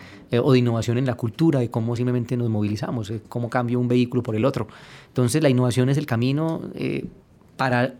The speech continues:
organizarnos de una mejor manera como sociedad, y también es el único camino que tienen hoy las empresas, finalmente, para lograr ese, esa premisa máxima de permanecer en el tiempo,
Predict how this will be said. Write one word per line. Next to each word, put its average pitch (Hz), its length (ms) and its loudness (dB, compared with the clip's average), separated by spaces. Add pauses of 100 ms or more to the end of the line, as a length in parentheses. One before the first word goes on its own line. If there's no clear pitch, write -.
(640)
organizarnos 135 680 4
de 143 80 2
una 127 80 0
mejor 120 220 -2
manera 131 240 -2
como 127 180 -4
sociedad, 113 400 -2 (400)
y - 60 0
también 165 240 4
es 185 80 4
el 190 80 4
único 196 140 4
camino 143 220 2
que 160 80 -2
tienen 135 220 0
hoy 156 140 2
las 147 100 0
empresas, 117 420 0
finalmente, 123 520 -2 (400)
para 120 160 0
lograr 117 260 4
ese, 131 400 2
esa 131 140 -2
premisa 120 320 0
máxima 131 340 0
de 113 80 0
permanecer 117 640 0
en 143 80 0
el 147 100 -4
tiempo, 135 420 -2